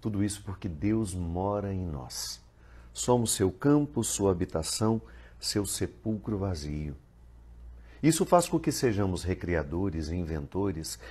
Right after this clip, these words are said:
A força de Deus em nós nos permite a proeza de transformar nossos fracassos em aprendizados, nossas angústias em poesia, nosso desalento original em arte e vida mística.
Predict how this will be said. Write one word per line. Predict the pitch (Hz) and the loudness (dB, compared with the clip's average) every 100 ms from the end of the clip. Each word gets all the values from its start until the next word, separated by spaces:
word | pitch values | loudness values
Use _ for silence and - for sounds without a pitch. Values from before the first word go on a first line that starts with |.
| - - | -6 0
A | 117 | 2
força | - 185 185 - | 4 2 4 -2
de | 104 | 0
Deus | 98 101 90 | 0 2 0
em | 87 | -2
nós | 90 120 127 | -2 -2 -2
nos | 139 | -4
permite | - 135 110 107 143 175 - 185 - - | -2 0 2 2 0 -2 -8 -12 -12 2
a | 123 | 2
proeza | - 131 147 190 170 | 6 8 8 8 4
de | 156 | 2
transformar | 160 151 - 127 104 78 71 - - - - | 0 0 0 -2 0 0 -2 -12 -18 -18 -2
nossos | 98 101 - - | 2 2 2 -4
fracassos | - 82 - 123 143 165 - 135 120 | -2 -4 0 2 2 0 -6 -4 0
em | 123 120 | 0 0
aprendizados, | 110 110 104 104 92 92 92 90 95 - - - - | 0 0 0 0 0 2 2 0 -6 -8 -14 -18 -4
nossas | 95 95 101 85 | 0 0 0 0
angústias | 90 80 90 110 - 101 | 0 0 0 -2 -2 -4
em | 87 82 | -2 -4
poesia, | 85 78 71 80 95 98 101 - - - | -2 -4 -4 -4 -2 -2 -4 -16 -20 -8
nosso | 92 101 101 104 | 0 0 0 -6
desalento | 90 82 82 85 104 104 | -4 -2 -2 -2 -2 -2
original | 98 92 92 85 85 82 - - - | -2 -2 -2 -2 -4 -6 -12 -20 -8
em | 92 87 | -4 -2
arte | 87 92 - - - - | -2 -4 -8 -12 -12 -8
e | |
vida | 85 80 73 | -6 -6 -6
mística. | 69 65 - - - | -8 -10 -12 -16 -16